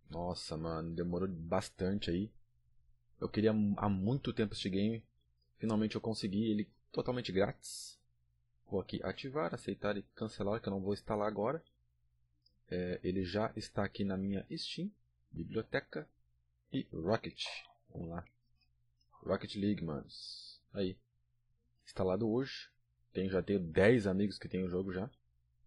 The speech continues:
Mano, show, manos. Eu vou ativar, eu tenho vários códigos pra ativar aí. É, pra ativar com, de skins de veículos, né?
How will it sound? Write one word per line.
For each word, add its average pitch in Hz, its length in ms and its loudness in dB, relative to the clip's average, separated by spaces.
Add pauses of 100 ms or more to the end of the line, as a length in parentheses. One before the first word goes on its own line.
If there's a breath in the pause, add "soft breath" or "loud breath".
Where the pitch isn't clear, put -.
(1200)
Mano, 80 340 -4
show, 87 460 0
manos. 71 560 -8 (300)
Eu 135 120 -2
vou 139 80 -4
ativar, 120 300 4
eu 117 100 6
tenho 120 200 0
vários 113 260 2
códigos 107 340 2
pra 98 100 2
ativar 90 280 2
aí. 92 160 2 (800 loud breath)
É, 82 460 0 (880)
pra 95 100 -2
ativar 90 280 0
com, 85 540 -4 (160)
de 87 160 -4
skins 90 340 0
de 92 80 -6
veículos, 104 420 2
né? 104 160 -2